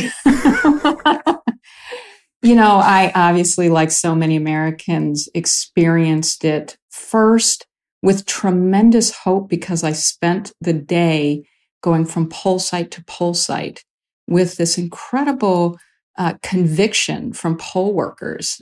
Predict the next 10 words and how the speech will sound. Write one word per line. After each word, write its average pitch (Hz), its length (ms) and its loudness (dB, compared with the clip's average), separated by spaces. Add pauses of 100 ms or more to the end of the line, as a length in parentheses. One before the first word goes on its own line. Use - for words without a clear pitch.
uh, 175 260 -6
b-, - 240 -14
about 165 320 -2
what 180 180 -4
they 170 120 2
had 156 140 0
seen 175 340 0
in 156 180 2
early 185 380 2
voting, 160 640 -2